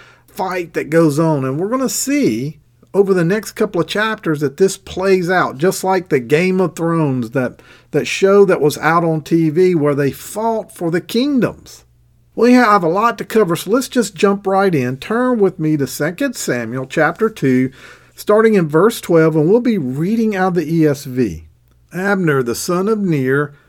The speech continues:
and the servant of Ishbosheth, the son of Saul, went out from Mahanaim to Gibeon. And Joab, the son of Zeruiah,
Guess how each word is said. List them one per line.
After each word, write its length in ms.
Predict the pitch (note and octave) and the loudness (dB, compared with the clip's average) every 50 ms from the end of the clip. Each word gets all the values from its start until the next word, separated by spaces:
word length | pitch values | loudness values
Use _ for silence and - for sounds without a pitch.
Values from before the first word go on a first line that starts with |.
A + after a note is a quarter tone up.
| _ - | _ -6
and 120 | E3 E3 | -4 -2
the 80 | F3+ E3 | -2 -2
servant 520 | - - - B3 B3 C4 A#3+ B3 A3 D#3+ | -2 -2 0 0 0 0 0 -2 -4 -2
of 240 | D#3+ D#3+ D#3+ D#3+ - - | -2 -2 -2 -2 -4 -4
Ishbosheth, 1000 | D#3 G3 A#3 B3 - - - - C3+ A#2+ - - - - A#2+ G#2 G#2 B2+ D3 - _ - _ - _ - | 0 0 0 0 -4 -6 -4 -2 -2 -2 -2 -6 -8 -6 -4 -4 -4 -6 -8 -10 _ -20 _ -20 _ -2
the 100 | - D3+ | 0 0
son 320 | C#3 - - F#3+ F#3+ G3+ | 0 2 2 2 2 2
of 140 | G#3+ A#3+ A#3+ | 2 0 0
Saul, 500 | - - - D3 G#2+ G2 G#2 G#2+ A#2+ C3 - _ | -2 -2 -2 -2 -2 -2 -6 -8 -10 -12 -14 _
went 220 | - F#3 A#3 C4 C4+ | 2 2 2 4 4
out 320 | B3+ C4 B3+ A#3+ - - | 2 0 -2 -2 -4 -4
from 260 | - G3+ G3 F#3+ F#3 | -2 0 0 0 0
Mahanaim 680 | F#3+ F#3+ F3 D#3 - B3 D#4+ D#4 D4+ B3 C#3+ C#3 - F3 | 0 0 0 0 -2 -2 -2 0 0 0 0 -2 -2 -4
to 120 | - G#3 | -4 -4
Gibeon. 600 | F#3+ G3+ C4 D4+ D#4+ D4 C4+ F3 G#2+ - - - _ _ _ _ _ - | -4 0 2 2 2 2 0 -2 -4 -6 -14 -20 _ _ _ _ _ -6
And 200 | - D#3 D3+ C#3 | -2 -2 0 2
Joab, 460 | C#3+ G3 G#3 G#3+ G3+ G3 F3+ F3+ C#3+ | 2 2 4 4 4 4 2 2 0
the 80 | C#3+ C3+ | 0 -2
son 280 | - - F3+ F#3 F#3 | 0 0 0 0 2
of 160 | F3+ E3+ D3+ | 0 0 0
Zeruiah, 640 | C3+ C3 D#3 F#3+ B3 C#4 C4 G#3+ C#3 A2 G2 F2+ | 0 2 2 2 2 2 2 2 2 2 0 -4